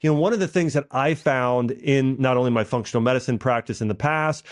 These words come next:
but as I have discipled people and mentored them, uh, in their faith over the years,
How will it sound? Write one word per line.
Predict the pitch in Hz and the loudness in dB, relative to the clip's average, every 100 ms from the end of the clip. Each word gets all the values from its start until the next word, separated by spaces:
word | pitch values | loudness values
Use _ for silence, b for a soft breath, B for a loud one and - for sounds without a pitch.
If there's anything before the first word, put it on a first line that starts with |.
| B - | B -2
but | 131 | 2
as | 127 120 | 2 0
I | - 127 135 | -2 0 0
have | 117 123 117 101 - b b | 0 0 0 -2 -8 b b
discipled | 120 - 156 160 160 147 | -6 -2 0 0 0 -2
people | - 160 147 143 | 0 0 2 0
and | 117 120 | 2 0
mentored | 139 - 143 | 0 0 0
them, | 127 135 131 131 123 b _ | 2 2 2 -2 -4 b _
uh, | 123 117 117 - | -2 0 -2 -2
in | 143 127 | 0 0
their | 113 | 0
faith | 101 - 190 247 165 | -2 0 0 0 0
over | 139 120 | 0 0
the | 113 | 0
years, | 107 107 101 120 - | 2 0 0 -2 -6